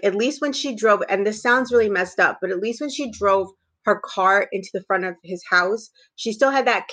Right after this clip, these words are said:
Karen type of fight where, "I wanna see your manager. I'm gonna fight with you about every," like, her fight was gone at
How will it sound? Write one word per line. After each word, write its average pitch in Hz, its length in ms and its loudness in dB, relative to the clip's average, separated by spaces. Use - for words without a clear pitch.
Karen 202 300 2
type 190 260 -2
of 170 120 -4
fight 196 300 0
where, 185 300 2
"I 220 100 4
wanna 226 220 2
see 226 160 -8
your 196 180 2
manager. 196 800 2
I'm 202 160 4
gonna 202 160 2
fight 202 340 0
with 202 160 -6
you 202 140 4
about 185 320 4
every," 190 320 0
like, 190 180 0
her 202 120 2
fight 214 340 0
was 180 240 -6
gone 170 300 -2
at 156 100 -8